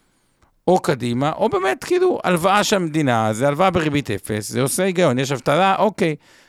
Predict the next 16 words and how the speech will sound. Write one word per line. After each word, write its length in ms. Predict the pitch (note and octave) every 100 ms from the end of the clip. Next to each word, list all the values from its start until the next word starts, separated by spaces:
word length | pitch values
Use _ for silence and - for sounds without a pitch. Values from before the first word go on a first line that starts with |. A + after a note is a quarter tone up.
| -
בוא 140 | D#3
ניקח 220 | D#3+ E3
את 60 | -
המדינה 640 | D3 C3 D3 E3+ F3 E3+
שתבנה 440 | D#3 C#3+ B2 D3+ D3
תשתיות, 720 | D3+ - - D#3 F#2 - - - _ _ _ -
תשתיות 800 | B2 - D3 D#3+ D#3 - - -
מפחיתות, 600 | C3 - C#3 - C#3+ -
אה, 500 | C#3 C3 B2+ B2 -
אבטלה. 400 | A#2 - B2 A2 F2+ _ - - _ _ _
כאן 220 | F#3+ G#3+
זה 100 | D3+
מגיע 260 | B2+ A#2+ F3+
למצב 440 | D3+ B2+ - F3
שמדינות 920 | - B2+ A2 G#2 G#2 A2 F3 F3+ -
באמת 760 | C#3 A2 G2+ G2+ B2 D3+ E3 -